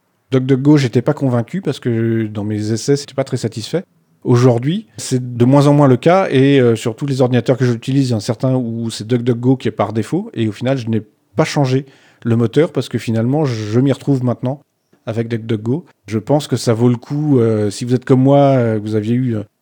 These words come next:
des expériences pas tout à fait satisfaisantes avec, euh, je pense que le, le, le monde change, à la fois côté DuckDuckGo qui s'améliorait,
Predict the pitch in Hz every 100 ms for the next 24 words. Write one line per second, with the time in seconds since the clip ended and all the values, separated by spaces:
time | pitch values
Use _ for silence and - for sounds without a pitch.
0 | _ _ - 113 143 131 139 147 151 143
1 | 139 - 139 127 127 - 127 127 123 123
2 | - - _ _ _ _ - 107 110 113
3 | 143 - 113 107 101 107 117 131 156 143
4 | 156 190 160 - 127 135 - 143 131 131
5 | 117 113 113 110 113 120 - 110 107 107
6 | 117